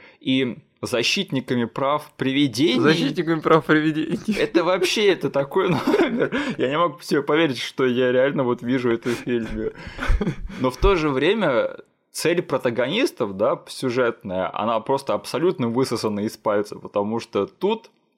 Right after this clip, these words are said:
Speaker 1: дважды в этом фильме, э, сценаристы полагаются на то, что у главного героя пропадают дети,
Speaker 2: Да.
Speaker 1: <laughs> и их надо идти искать. Причем, э, ладно, сын там куда-то сваливает, да, сам по себе,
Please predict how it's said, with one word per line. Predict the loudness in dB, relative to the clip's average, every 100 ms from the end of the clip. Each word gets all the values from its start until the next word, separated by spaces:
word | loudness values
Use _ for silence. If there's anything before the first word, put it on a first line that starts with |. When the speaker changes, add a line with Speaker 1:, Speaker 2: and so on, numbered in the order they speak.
| _
Speaker 1:
дважды | -4 0 0 0 0 0
в |
этом | 2 0 -2 -2
фильме, | -2 -2 0 0 -2 -6 -18 -18 -4
э, | 0 2 0 -2 -4 -10
сценаристы | -4 -2 -2 -2
полагаются | -2 0 0 2 0 -2 -6
на |
то, | -2 -2
что | -2 -2
у | -2
главного | 0 0 0 0 -2 -2
героя | 0 2 2 2
пропадают | 0 0 0 2 0 0
дети, | -2 -2 -2 -2 0 2
Speaker 2:
Да. | 2 2 -2
Speaker 1:
<laughs> | -10
и | -2 0
их | 0
надо | -2 0 2 2
идти | 0 0 0
искать. | -2 -2 -4 -2
Причем, | -6 -2 -2 -2 -6 -16 -20 -8
э, | -2
ладно, | 0 2 0 0 0
сын | 0 -2
там | -2 -4
куда-то | -2 0 0 -2 -4
сваливает, | -4 -2 -2 0 -2 -4 0
да, | -2
сам | 0 -6 -6
по | -8
себе, | -8 -4 -2